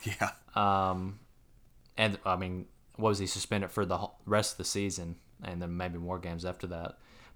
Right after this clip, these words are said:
Speaker 2: But <laughs> the fact that this guy had limited vision in his eye socket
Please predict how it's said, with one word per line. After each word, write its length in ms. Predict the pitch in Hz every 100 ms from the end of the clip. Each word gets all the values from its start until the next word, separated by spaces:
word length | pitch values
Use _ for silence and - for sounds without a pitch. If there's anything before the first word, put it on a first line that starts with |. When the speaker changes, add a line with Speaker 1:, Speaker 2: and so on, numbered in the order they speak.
| -
Speaker 2:
But 200 | 113 - - - -
<laughs> 340 | - - -
the 100 | -
fact 320 | 120 143 143 -
that 80 |
this 240 | 117 160 -
guy 420 | 107 92 85 92 - - - - - - - -
had 240 | 131 113
limited 320 | 123 127 104 95
vision 380 | 117 127 101
in 100 | 92
his 240 | 87 87 - - -
eye 240 | 127 165
socket 600 | 170 101 80 - 82 -